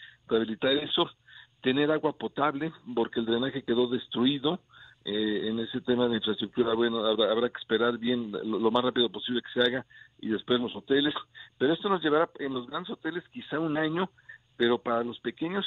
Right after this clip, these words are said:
y medianos, Pascal, recordemos que <laughs> daban a conocer las cifras, eh, de, es más o menos más del setenta por ciento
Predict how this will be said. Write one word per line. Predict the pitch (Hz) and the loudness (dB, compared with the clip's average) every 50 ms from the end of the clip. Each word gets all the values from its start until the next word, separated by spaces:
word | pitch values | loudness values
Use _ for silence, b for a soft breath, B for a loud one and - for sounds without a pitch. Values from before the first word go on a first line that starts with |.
| - | -4
y | 120 117 | -4 -6
medianos, | 117 113 107 110 117 117 113 117 131 160 175 - - - | -6 -6 -6 -2 0 0 0 0 -2 -6 -6 -8 -12 -2
Pascal, | _ 120 117 117 - - 131 151 185 - - B B B B B B B _ | _ 0 0 0 0 0 2 2 0 -2 -8 B B B B B B B _
recordemos | - 120 - - 123 117 127 147 165 175 - - | -2 -2 0 2 0 2 2 2 2 0 0 0
que | - 143 131 | 0 -2 0
<laughs> | - 139 123 104 117 | 0 -4 -4 -4 0
daban | 113 131 143 147 147 | 2 2 4 4 2
a | 139 | 0
conocer | - 131 117 107 - 139 131 | -4 -6 -6 -4 -4 -2 -2
las | 131 110 - - | -2 -4 -4 -2
cifras, | 131 131 - 127 139 151 - - - _ B B B B B B B _ | -2 -2 0 0 -2 -2 -2 -4 -14 _ B B B B B B B _
eh, | - 120 117 107 - 104 | -6 -2 -2 -2 -2 -2
de, | 107 110 101 - | -4 -4 -6 -4
es | - 107 113 113 110 107 - - | -2 0 0 0 0 -2 -6 -4
más | 110 123 127 - | -4 -4 -2 -2
o | 165 | 0
menos | 151 156 160 156 143 131 | 0 2 2 2 0 2
más | 135 143 143 | 0 0 0
del | 143 156 147 - - | 2 0 -2 0 -2
setenta | 131 113 - - 135 143 151 143 160 139 | -4 -4 0 0 0 0 2 2 0 0
por | - - 120 113 - | 0 -2 -6 -4 -4
ciento | - 139 143 143 147 - - 151 135 - | -2 0 0 0 -2 0 0 -2 -2 -2